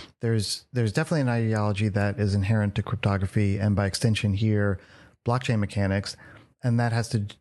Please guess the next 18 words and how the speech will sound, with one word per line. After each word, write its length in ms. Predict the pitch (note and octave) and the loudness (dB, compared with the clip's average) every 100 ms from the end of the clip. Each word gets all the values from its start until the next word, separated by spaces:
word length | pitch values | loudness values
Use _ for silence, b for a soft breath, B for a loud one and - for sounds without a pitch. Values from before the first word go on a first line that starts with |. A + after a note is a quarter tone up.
| - | -4
do 640 | A#2 A2+ A2+ A2+ A2 A2 - | 0 2 2 2 0 -2 -6
with 440 | - A2 G#2+ G2+ - G#2+ | -2 0 2 0 -4 -4
the 140 | A2 G2+ | -2 0
hope 300 | B2+ B2+ A#2+ | 0 0 -2
of 140 | A2 | 0
an 80 | A2 | 2
evolved, 340 | G2+ G#2+ G#2 | 2 0 2
more 140 | G#2+ G2 | 0 2
democratic, 680 | G#2 G2 G#2 G2+ G#2 - B B B B | 0 0 0 0 -2 -8 B B B B
I 60 | G#2+ | 0
guess, 180 | A2 G#2 | 2 2
explicitly 840 | - - B2+ - A2+ A2+ A2 G#2 - | 0 0 0 0 0 0 2 0 0
open 260 | A2+ C3 | 0 0
sensibility. 640 | B2+ C#3+ C3+ C#3+ D3 D#3 D3+ B B B B - | 0 0 0 0 0 0 -4 B B B B -4
The 100 | A#2+ | -2
database, 720 | G#2 C3+ C#3 A2+ G#2 G#2+ - - | 2 2 2 0 0 0 -4 -4
if 160 | G#2+ | 0
you 420 | G#2+ A2 G#2+ B2+ | 2 4 2 0